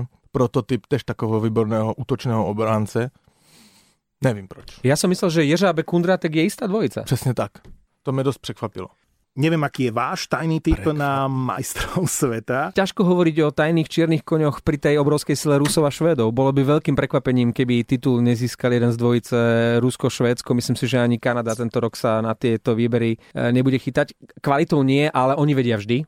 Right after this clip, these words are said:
Speaker 2: zahrať aj proti Rusom, aj proti Švédom. Keď už hovoríš o čiernych koňoch, tak ja poviem, tuto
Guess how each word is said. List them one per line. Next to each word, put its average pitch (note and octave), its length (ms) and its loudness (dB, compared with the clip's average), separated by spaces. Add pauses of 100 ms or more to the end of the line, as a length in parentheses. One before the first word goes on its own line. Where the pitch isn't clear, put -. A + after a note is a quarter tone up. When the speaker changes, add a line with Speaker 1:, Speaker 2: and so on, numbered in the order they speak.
Speaker 2:
zahrať B2+ 560 -4
aj A2+ 260 0
proti B2 280 -4
Rusom, B2 260 0
aj A#2+ 80 0
proti B2 240 -2
Švédom. C#3+ 480 0
Keď C4 220 -2
už D#3+ 100 2
hovoríš D#3 240 2
o C#3+ 60 0
čiernych D3+ 340 0
koňoch, B2+ 240 -2
tak A#2+ 140 -2
ja B2 100 2
poviem, B2 300 0
tuto A#2+ 260 -8